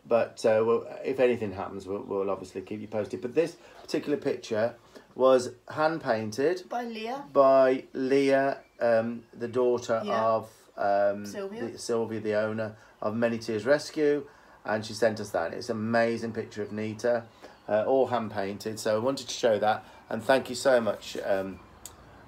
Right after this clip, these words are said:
Speaker 1: uh, Leah,
Speaker 2: Okay.
Speaker 1: for that.
Speaker 2: And also,
Speaker 1: What else, Tanya?
Speaker 2: right, we, we, I love to show people because
Speaker 1: Yeah.
Speaker 2: we, we do appreciate when they do
Speaker 1: Yeah.
Speaker 2: things like this. Uh, a lovely lady called,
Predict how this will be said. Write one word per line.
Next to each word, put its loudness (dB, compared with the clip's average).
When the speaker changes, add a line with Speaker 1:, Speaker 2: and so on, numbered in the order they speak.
Speaker 1:
uh, -2
Leah, -2
Speaker 2:
Okay. -6
Speaker 1:
for 0
that. 8
Speaker 2:
And -8
also, 0
Speaker 1:
What 2
else, 0
Tanya? -2
Speaker 2:
right, -10
we, -12
we, -14
I -2
love -8
to -10
show -8
people -10
because -12
Speaker 1:
Yeah. -4
Speaker 2:
we, -10
we -10
do -8
appreciate -10
when -10
they -14
do -8
Speaker 1:
Yeah. 0
Speaker 2:
things -12
like -10
this. -12
Uh, -4
a -6
lovely -4
lady -6
called, -10